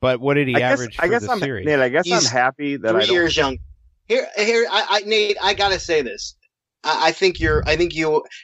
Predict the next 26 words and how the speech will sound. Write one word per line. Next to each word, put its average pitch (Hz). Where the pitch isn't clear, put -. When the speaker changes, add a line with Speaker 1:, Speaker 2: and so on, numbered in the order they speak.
Speaker 3:
as 147
much 190
as 165
you're, 165
I 156
think 170
you 170
have 143
a 123
point 160
that 147
it 139
is 135
that, 135
that 131
they 135
are 135
closer 156
to 165
them 156
than 139
most 135
people 139
think, 143
and 127
that, 123